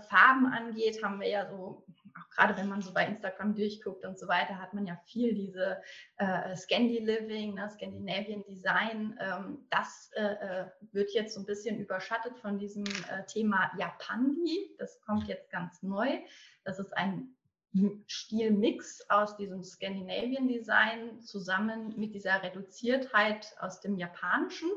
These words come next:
Ne, das ist so ein bisschen, aber auch immer wieder Creme- und Beige-Töne, so Holz ganz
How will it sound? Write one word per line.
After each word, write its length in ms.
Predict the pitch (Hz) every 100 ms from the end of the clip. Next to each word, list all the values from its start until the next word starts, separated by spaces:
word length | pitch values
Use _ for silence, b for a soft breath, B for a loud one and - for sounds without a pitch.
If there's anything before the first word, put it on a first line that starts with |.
| -
Ne, 140 | 208 240
das 180 | - -
ist 120 | -
so 100 | 190
ein 100 | 196
bisschen, 380 | 202 - 190 190 b b b b b _
aber 280 | - 214 -
auch 260 | 214 254 -
immer 300 | 247 254 240
wieder 480 | 233 233 226 220 220 B B _
Creme- 360 | - 226 233 226
und 180 | 180 -
Beige-Töne, 920 | 240 262 262 - - 226 226 220 220
so 460 | 180 180 175 - _ -
Holz 500 | 214 240 254 - -
ganz 340 | - 214 214